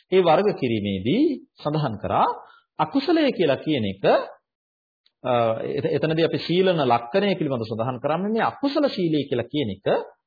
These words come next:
මේ ලක්ෂණයට, අ, අයිති වෙන්නේ නැහැ කියලා කියනවා. මේ, අ, ලක්ෂණ සමග සම වෙන්නේ නැහැ කියලා කියනවා.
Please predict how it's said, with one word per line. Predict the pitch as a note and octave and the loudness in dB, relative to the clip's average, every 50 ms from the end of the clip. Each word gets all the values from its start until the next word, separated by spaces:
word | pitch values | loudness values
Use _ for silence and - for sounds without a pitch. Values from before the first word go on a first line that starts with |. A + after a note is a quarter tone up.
| _ _ _ _ _ _ _ _ - | _ _ _ _ _ _ _ _ -12
මේ | G3+ C3+ C#3 D3+ E3+ E3+ | -8 -4 -2 -2 0 0
ලක්ෂණයට, | C3+ A2+ - - - D3+ C#3+ C#3 D3+ D#3 A#3 A3+ - _ _ _ _ _ | 0 -2 -2 -4 -8 -6 -6 -6 -6 -6 -6 -8 -10 _ _ _ _ _
අ, | - A2 G#2+ G#2 A2 - - _ | -12 -10 -10 -10 -12 -14 -10 _
අයිති | - C#3 E3 G#3 G3+ - | -2 0 0 0 -2 -2
වෙන්නේ | F3 C#3 B2+ E3+ G3+ | -4 -4 -2 -4 -4
නැහැ | F#3 D3+ B2 | -6 -6 -8
කියලා | - - - D#3+ - | -8 -8 -10 -10 -10
කියනවා. | - G#2+ G2+ - - - - _ _ _ _ - C#3 | -10 -10 -12 -12 -12 -16 -20 _ _ _ _ -10 -6
මේ, | B2 C3 C3+ C3+ - - | -4 -4 -4 -6 -6 -8
අ, | - A2+ A2 | -6 -4 -4
ලක්ෂණ | G#2 G#2+ G#2+ - - - D3 C#3+ - - - _ _ | -2 -2 -4 -4 -4 -6 -6 -6 -6 -10 -16 _ _
සමග | _ - - B2 A#2+ D#3 G3+ G#3+ | _ -12 -10 -10 -8 -6 -6 -8
සම | G#3+ - C#3+ C3 E3+ G#3+ | -6 -6 -4 -4 -2 -2
වෙන්නේ | G3+ E3 D3 D#3+ F#3+ | -4 -4 -6 -6 -6
නැහැ | F#3 C#3 B2 A2+ | -8 -8 -8 -8
කියලා | - A2 B2 C#3+ - | -8 -8 -8 -8 -8
කියනවා. | A2+ G#2 F#2 - | -8 -10 -10 -12